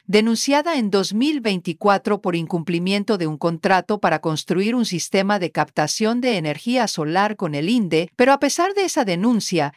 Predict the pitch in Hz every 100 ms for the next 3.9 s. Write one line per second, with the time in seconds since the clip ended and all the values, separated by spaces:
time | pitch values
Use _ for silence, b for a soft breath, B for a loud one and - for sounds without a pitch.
0 | b 165 147 - 220 220 185 165 190 196
1 | 175 147 - 180 185 190 170 151 151 247
2 | 262 - 151 - b b 175 - 160 147
3 | - 147 147 147 - - 247 175 170